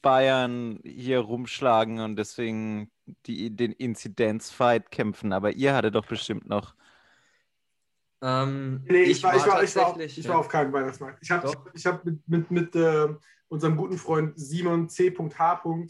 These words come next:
Speaker 3: ähm, gestern, äh, letzte Woche, äh, am Wochenende, oh nice,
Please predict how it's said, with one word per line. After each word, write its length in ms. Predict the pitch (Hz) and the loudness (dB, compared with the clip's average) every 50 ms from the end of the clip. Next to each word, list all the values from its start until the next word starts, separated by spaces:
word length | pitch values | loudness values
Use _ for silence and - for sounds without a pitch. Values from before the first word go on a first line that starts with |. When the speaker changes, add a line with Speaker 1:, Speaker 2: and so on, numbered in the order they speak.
| - _ | -8 _
Speaker 3:
ähm, 520 | 151 143 143 143 143 143 139 143 139 139 - _ _ _ _ _ _ _ _ _ _ _ _ _ - | -2 -2 0 0 0 -2 -4 -6 -10 -14 -18 _ _ _ _ _ _ _ _ _ _ _ _ _ -4
gestern, 400 | 165 170 165 - - 180 165 143 | -4 -4 -2 -2 -2 -2 0 0
äh, 180 | 156 147 147 143 | 0 2 2 2
letzte 320 | 143 160 165 - - 160 | 2 0 -2 -4 -4 -4
Woche, 200 | 151 170 165 180 175 165 160 160 156 | -4 -4 -2 -2 -2 -2 -2 -2 -2
äh, 80 | 156 | -2
am 100 | 151 156 | -4 -2
Wochenende, 480 | 156 175 165 170 147 147 151 147 - - | -4 -4 -4 -4 -8 -6 -6 -6 -4 -4
oh 160 | 170 277 240 | -4 -6 -6
nice, 480 | 123 117 131 160 156 - - - _ | -6 -8 -8 -8 -8 -8 -12 -16 _